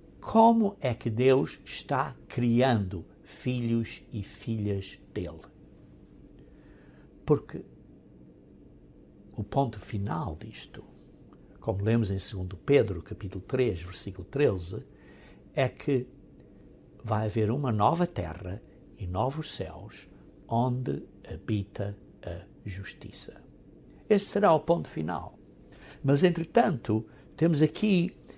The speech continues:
um período de festa no meio entre estes dois. Temos a festa dos pães asmos por sete dias,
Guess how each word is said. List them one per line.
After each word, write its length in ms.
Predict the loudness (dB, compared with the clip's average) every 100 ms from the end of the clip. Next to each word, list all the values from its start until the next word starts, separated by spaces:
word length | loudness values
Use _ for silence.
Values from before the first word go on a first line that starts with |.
| -20 -2
um 120 | 0
período 720 | 4 4 6 6 6 4 2 -2 -18 -20 -20 -14
de 140 | -2 -2
festa 480 | 4 4 4 0 0
no 140 | 2
meio 420 | 4 6 6 4
entre 260 | 0 -2 -2
estes 220 | -4 -4
dois. 420 | 0 2 0 -4
Temos 280 | -8 -6 -6
a 60 | -4
festa 320 | -2 -2 -2
dos 100 | -10
pães 280 | -6 -2 2
asmos 520 | 2 0 -6 -10 -10 -20 -20 -10
por 100 | -6
sete 340 | 0 0 0
dias, 520 | -4 0 2 0 -2